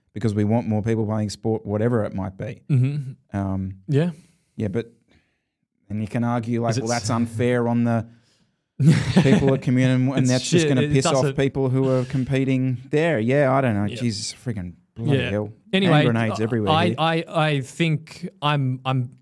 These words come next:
Speaker 2: I like the U C I's decision. I think it's a common sense one for, for fairness, and I, yeah, I think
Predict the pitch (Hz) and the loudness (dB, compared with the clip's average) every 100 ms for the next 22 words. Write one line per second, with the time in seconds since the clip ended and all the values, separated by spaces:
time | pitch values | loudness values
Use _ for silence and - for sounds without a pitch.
0 | - 139 143 139 139 127 123 127 120 117 | -4 0 0 0 -2 -2 0 -2 -2 -6
1 | - 117 131 120 123 107 - 131 - _ | -6 -4 -4 -4 -4 -8 -10 -20 -20 _
2 | _ _ _ _ _ - 123 135 120 117 | _ _ _ _ _ -8 -2 0 0 0
3 | 127 120 131 117 110 117 110 110 - _ | -2 -4 -4 -6 -4 -4 -4 -6 -10 _
4 | _ _ 110 - 117 127 143 - - 110 | _ _ -12 -6 -4 -4 -6 -10 -10 -8
5 | 104 101 - - 117 101 110 120 - - | -6 -8 -12 -12 -10 -8 -8 -8 -10 -18